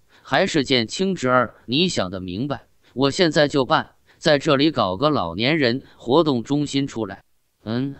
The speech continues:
你尽快整，三天内把这里整好，我再去工地把那些鬼魂叫回去。”看完工地的事情以后，差不多到了中午。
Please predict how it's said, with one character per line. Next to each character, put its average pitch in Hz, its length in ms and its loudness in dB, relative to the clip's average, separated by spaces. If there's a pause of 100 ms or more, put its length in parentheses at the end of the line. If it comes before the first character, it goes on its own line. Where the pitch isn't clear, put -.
(240)
你 131 180 0
尽 151 160 0
快 135 260 2
整， 85 280 -10 (320)
三 202 280 0
天 196 260 2
内 156 400 2
把 98 140 -2
这 135 160 0
里 101 140 -2
整 123 240 -4
好， 107 380 -10 (200)
我 151 180 2
再 147 180 4
去 131 180 -2
工 180 220 0
地 151 400 0
把 90 160 -4
那 117 160 0
些 135 180 -2
鬼 90 260 -6
魂 113 260 -4
叫 113 220 -2
回 98 220 -6
去。” 135 220 -12 (360)
看 151 200 0
完 147 180 4
工 190 220 0
地 151 160 0
的 117 120 0
事 120 200 -2
情 117 220 -4
以 82 140 -10
后， 131 340 0 (160)
差 120 240 0
不 110 120 -6
多 139 200 2
到 131 180 2
了 104 100 -2
中 160 260 0
午。 87 300 -12